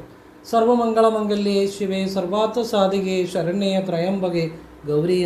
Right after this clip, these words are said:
നാരായണീ നമസ്തുതേ. ഇത് വാ കൊണ്ട് നമുക്ക് കേൾക്കാവുന്ന ശബ്ദത്തിൽ ഉച്ചരിക്കുക. വിളക്കിൻ്റെ ദീപനാളത്തെ നോക്കി ഉച്ചരിക്കണം. അത് ഏത് ദീപനാളത്തെ വേണമെങ്കിലും നോക്കി ഉച്ചരിക്കാം, കിഴക്കോ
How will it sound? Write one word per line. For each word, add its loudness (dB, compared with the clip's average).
നാരായണീ 2
നമസ്തുതേ. -8
ഇത് -2
വാ 6
കൊണ്ട് 0
നമുക്ക് -4
കേൾക്കാവുന്ന 0
ശബ്ദത്തിൽ -4
ഉച്ചരിക്കുക. -2
വിളക്കിൻ്റെ 2
ദീപനാളത്തെ 2
നോക്കി -2
ഉച്ചരിക്കണം. -6
അത് -6
ഏത് 2
ദീപനാളത്തെ 2
വേണമെങ്കിലും 0
നോക്കി -4
ഉച്ചരിക്കാം, -6
കിഴക്കോ 0